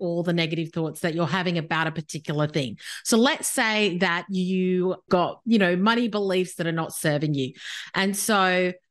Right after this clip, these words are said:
you want to increase your prices, could be the circumstance. And the thought is, "Nobody's gonna pay that.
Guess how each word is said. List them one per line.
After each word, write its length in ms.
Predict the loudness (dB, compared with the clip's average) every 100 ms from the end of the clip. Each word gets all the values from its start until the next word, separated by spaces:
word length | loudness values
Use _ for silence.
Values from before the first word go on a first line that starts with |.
| _ -4
you 140 | 0 2
want 140 | 2
to 100 | 0
increase 360 | -2 -2 -2 -2
your 80 |
prices, 760 | -6 -4 -2 -2 -4 -4 -6 -10 -4
could 140 | 0
be 140 | 0
the 100 | 0
circumstance. 760 | 0 0 0 -4 -2 0 0 -2
And 220 | -4 -2
the 80 | -2
thought 360 | -2 -2 -2 -2
is, 300 | 2 2 0 -8 -14 -2
"Nobody's 420 | 0 2 -2 -2
gonna 180 | -2 -2
pay 380 | -4 -4 -2 -2
that. 360 | 0 0 -2